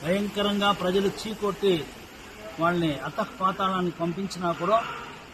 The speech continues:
మళ్ళీ ఆ దుర్గా-, దుర్మార్గపు బుద్ధి పోగొట్టుకోకుండా ఈరోజు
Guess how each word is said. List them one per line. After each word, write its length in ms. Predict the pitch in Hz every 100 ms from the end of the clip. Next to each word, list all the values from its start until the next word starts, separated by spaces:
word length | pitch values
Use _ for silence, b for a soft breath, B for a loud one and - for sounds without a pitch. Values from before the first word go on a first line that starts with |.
| - -
మళ్ళీ 260 | 165 175 214
ఆ 100 | 185
దుర్గా-, 680 | 120 156 180 196 214 196 156
దుర్మార్గపు 600 | 170 196 214 202 190 175 160
బుద్ధి 200 | 160 170
పోగొట్టుకోకుండా 800 | 170 180 185 - 180 160 180
ఈరోజు 520 | 185 160 175 180 170